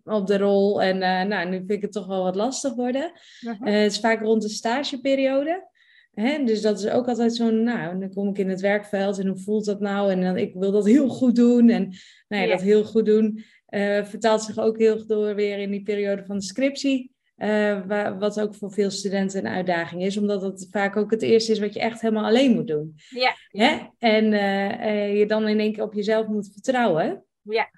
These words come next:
Speaker 2: ja. Je wordt heel erg
Speaker 1: Ehm.
Speaker 2: losgelaten.
Speaker 1: Ja.
Speaker 2: En wat vanuit heel veel opleidingen ook wordt meegegeven van, ja, dit is je meesterproef, eh,
Speaker 1: Ja.
Speaker 2: laat je zien wat je allemaal kan.
Speaker 1: Nu
Speaker 2: En
Speaker 1: moet je laten zien dat je de
Speaker 2: Ja.
Speaker 1: professional bent en
Speaker 2: Ja.
Speaker 1: hiermee, eh, bewijs je dat je klaar bent voor het werkveld en
Speaker 2: Ja,
Speaker 1: dat je
Speaker 2: ja.
Speaker 1: diploma waardig bent. En, eh,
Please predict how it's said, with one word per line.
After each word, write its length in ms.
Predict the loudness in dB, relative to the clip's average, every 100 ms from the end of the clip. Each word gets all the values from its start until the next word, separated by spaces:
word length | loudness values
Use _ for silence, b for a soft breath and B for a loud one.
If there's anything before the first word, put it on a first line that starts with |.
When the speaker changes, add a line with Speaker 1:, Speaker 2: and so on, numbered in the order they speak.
| -16
Speaker 2:
ja. 200 | -12 -10
Je 120 | -2
wordt 180 | -2 2
heel 140 | 2 2
erg 100 | 0
Speaker 1:
Ehm. 80 |
Speaker 2:
losgelaten. 840 | -4 -4 -6 -2 2 2 0 -2 -4 -8 b b b
Speaker 1:
Ja. 200 | 4 4
Speaker 2:
En 60 | 4
wat 180 | -4 -6
vanuit 340 | -4 -2 -2
heel 180 | -2 -2
veel 140 | -2
opleidingen 580 | -4 -2 2 2 2 -2
ook 80 | -2
wordt 180 | -6 -6
meegegeven 760 | -6 -6 -6 -4 -4 -6 -4
van, 160 | -2 0
ja, 140 | 0
dit 160 | -2 -4
is 180 | -8
je 120 | -4 -2
meesterproef, 840 | -2 -4 -8 -12 -8 -6 -6 -6
eh, 100 | -2
Speaker 1:
Ja. 160 | 0 4
Speaker 2:
laat 220 | 4 4
je 180 | -4 -8
zien 200 | -6 -2
wat 200 | -2 -2
je 60 | -2
allemaal 360 | -2 0 -2
kan. 300 | 2 2 4 6
Speaker 1:
Nu 100 | 8
Speaker 2:
En 100 | 6
Speaker 1:
moet 180 | 4 4
je 80 | 4
laten 280 | 4 4 2
zien 160 | 4
dat 140 | 4 4
je 60 |
de 80 | 0
Speaker 2:
Ja. 60 | 0
Speaker 1:
professional 580 | 0 0 0 -2 0
bent 420 | 2 2 2 0 -2
en 200 | -2 2
Speaker 2:
Ja. 100 | 2
Speaker 1:
hiermee, 520 | 2 0 0 0 0
eh, 140 | -2
bewijs 440 | -4 -4 -4 -6 -6
je 100 | -6
dat 200 | -6 -8
je 60 |
klaar 280 | -6 -2 0
bent 200 | -2 -4
voor 80 | -8
het 100 | -4
werkveld 720 | -2 -4 -2 2 4 2 0
en 60 | -2
Speaker 2:
Ja, 80 | -2
Speaker 1:
dat 140 | -2
je 160 | -2 0
Speaker 2:
ja. 120 | 0
Speaker 1:
diploma 400 | -2 -2 0 0
waardig 440 | 2 2 0 -2
bent. 360 | -2 0 -2 -2
En, 260 | -2 -2
eh, 220 | -4 -6